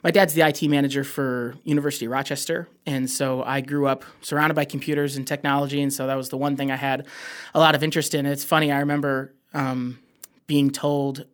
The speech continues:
"Okay, hey, you're in, you're in sixth grade now. You can serve." Your two areas to serve in children's ministry are in the tech booth, or you can, you can dance and sing on stage. And I was like,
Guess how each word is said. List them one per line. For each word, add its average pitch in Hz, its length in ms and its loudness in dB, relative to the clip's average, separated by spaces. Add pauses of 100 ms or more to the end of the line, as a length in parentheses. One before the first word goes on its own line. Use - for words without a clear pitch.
"Okay, 147 340 2
hey, 151 280 4
you're 143 220 0
in, 143 100 0 (140)
you're 151 160 0
in 139 80 0
sixth - 220 -4
grade 175 200 2
now. 170 140 4
You 147 160 2
can - 120 -10
serve." 165 480 2 (480)
Your 139 120 -2
two 175 240 2
areas 160 360 4
to 143 80 -6
serve 156 220 0
in 139 80 -2
children's 139 320 -4
ministry 139 340 -2
are 131 120 0
in 131 100 -2
the 123 60 -6
tech 160 240 -2
booth, 160 340 -2
or 135 120 -4
you 131 140 -4
can, 131 460 -4
you 139 140 -2
can 135 160 -6
dance 139 320 -4
and 139 100 -4
sing 139 200 -2
on 127 120 -2
stage. 123 480 -6
And 139 140 -4
I 135 100 0
was 127 180 -4
like, 131 260 -4